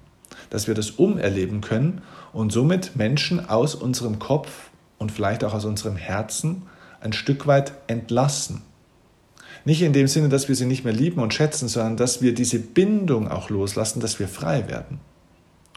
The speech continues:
Und ich kenne wirklich viele Menschen, habe viele Menschen kennengelernt, die wirklich gerne ihr Leben verändern würden eigentlich, aber die auf einer unterbewussten Ebene immer noch das Leben führen, das ihnen ihre Eltern, die schon seit fünfzehn Jahren gestorben sind,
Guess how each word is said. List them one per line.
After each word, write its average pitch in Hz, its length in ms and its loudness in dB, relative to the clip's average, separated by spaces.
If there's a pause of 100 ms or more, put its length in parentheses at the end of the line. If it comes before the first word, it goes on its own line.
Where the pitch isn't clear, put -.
Und 113 120 0
ich 123 160 0
kenne 143 440 4
wirklich 185 420 4
viele 185 320 0
Menschen, 127 320 0
habe 120 100 0
viele 196 280 0
Menschen 160 340 2
kennengelernt, 117 640 2 (560)
die 120 140 2
wirklich 185 360 4
gerne 165 320 6
ihr 123 80 6
Leben 180 300 4
verändern 107 420 0
würden 110 240 4
eigentlich, 143 400 0 (300)
aber 123 200 4
die 131 160 6
auf 123 120 6
einer 135 180 4
unterbewussten 175 720 4
Ebene 131 360 4
immer 202 340 4
noch 147 240 4
das - 380 2
Leben 143 220 6
führen, 175 460 6 (240)
das 135 200 2
ihnen 160 220 4
ihre 123 300 4
Eltern, 175 460 8
die 175 100 4
schon 143 140 2
seit 135 180 4
fünfzehn 180 400 2
Jahren 113 220 2
gestorben 127 480 4
sind, 202 380 0